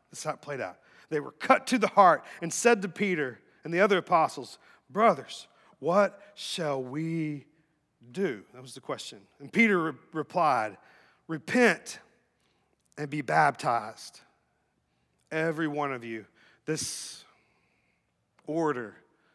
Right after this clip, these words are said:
of repent and be baptized. This is why in a, in a church like our church, your church, how we partner together,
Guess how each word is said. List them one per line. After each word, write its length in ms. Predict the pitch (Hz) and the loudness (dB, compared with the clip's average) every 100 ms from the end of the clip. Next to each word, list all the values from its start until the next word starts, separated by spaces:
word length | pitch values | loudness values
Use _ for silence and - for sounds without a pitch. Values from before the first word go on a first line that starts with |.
| _ _ _ _ _ _ | _ _ _ _ _ _
of 480 | 139 135 131 123 113 _ _ - | -6 -4 -4 -8 -12 _ _ -12
repent 720 | 135 131 - 180 165 - - - _ _ _ _ - | -10 -10 -10 -8 -6 -8 -16 -20 _ _ _ _ -16
and 160 | 139 | -12
be 120 | 135 147 | -8 -4
baptized. 500 | 139 139 135 139 151 | 0 0 -2 -8 -8
This 100 | 208 | -8
is 160 | 196 | -6
why 300 | 180 180 170 | -4 -2 -2
in 60 | 156 | -2
a, 280 | 139 120 101 _ _ _ _ _ _ _ _ _ _ _ _ _ _ _ _ _ - 139 | -6 -8 -14 _ _ _ _ _ _ _ _ _ _ _ _ _ _ _ _ _ -18 -14
in 60 | |
a 40 | 135 | -10
church 380 | - 170 - | -4 -4 -2
like 320 | 160 151 - - _ _ _ | 0 0 -2 -20 _ _ _
our 160 | 151 151 | -2 0
church, 340 | 165 160 - | -2 -2 -4
your 160 | 147 151 | -8 -8
church, 400 | - 151 143 - | -6 -6 -6 -10
how 120 | 127 | -8
we 100 | 143 | -8
partner 320 | - 143 139 | -6 -8 -8
together, 480 | 131 131 139 139 135 | -10 -6 -4 -6 -10